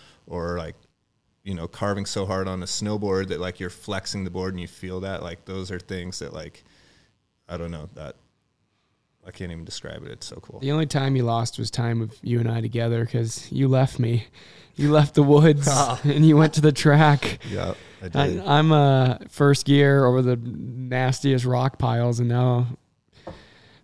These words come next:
Speaker 2: Phil's out there railing ruts, and
Speaker 1: It's, it's fun. Like, I don't know. I enjoy it. Uh, the, like, dirt consistency.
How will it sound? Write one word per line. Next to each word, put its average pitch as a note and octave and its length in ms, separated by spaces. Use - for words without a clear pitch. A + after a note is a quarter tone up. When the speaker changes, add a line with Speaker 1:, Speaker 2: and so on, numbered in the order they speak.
Speaker 2:
Phil's C#3 280
out D3+ 160
there D#3 220
railing D3+ 440
ruts, D3+ 440
and A2+ 280
Speaker 1:
It's, - 420
it's - 180
fun. G#2 400
Like, F#2 180
I F#2 60
don't F#2+ 140
know. F#2+ 180
I F#2 60
enjoy F2 260
it. E2 100
Uh, F#2 100
the, F2 260
like, E2 140
dirt G#2 220
consistency. G2 1000